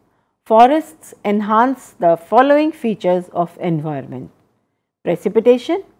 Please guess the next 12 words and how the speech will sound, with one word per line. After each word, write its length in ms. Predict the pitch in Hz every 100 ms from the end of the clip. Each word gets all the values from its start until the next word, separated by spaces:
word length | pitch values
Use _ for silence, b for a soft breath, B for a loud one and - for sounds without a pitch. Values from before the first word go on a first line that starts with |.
| _ _ _ -
water 380 | 160 185 185 233
holding 400 | 233 226 240 233
capacity 560 | 233 233 240 - 262
of 120 | 254 254
soil, 380 | 262 262 339 - _ _ _ _ -
regulate 640 | 156 190 175 208 226 233
water 320 | 170 175 170 240
cycle, 540 | 269 269 262 311 359 _ _ _ _ _ _ -
maintain 640 | 190 196 208 233 254 294
soil 400 | - 226 254 330
fertility 640 | 330 208 180 190 190 185 220
by 380 | 185 170 160